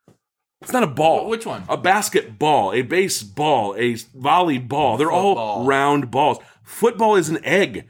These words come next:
Speaker 1: It's not a ball.
Speaker 2: Oh.
Speaker 1: Ball is a shape. It's not a concept.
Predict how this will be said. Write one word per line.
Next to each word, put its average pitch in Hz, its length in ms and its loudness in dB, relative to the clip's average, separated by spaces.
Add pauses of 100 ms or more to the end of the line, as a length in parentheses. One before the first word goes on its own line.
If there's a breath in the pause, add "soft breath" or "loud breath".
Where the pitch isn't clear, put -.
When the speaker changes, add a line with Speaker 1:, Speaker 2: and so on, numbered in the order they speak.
(120)
Speaker 1:
It's 147 180 -8
not 175 220 2
a 196 40 2
ball. - 640 -2
Speaker 2:
Oh. - 400 -20
Speaker 1:
Ball 254 200 4
is 165 120 0
a 151 40 0
shape. 220 440 -4
It's 131 160 -10
not 196 120 -2
a 160 140 -2
concept. 190 560 -4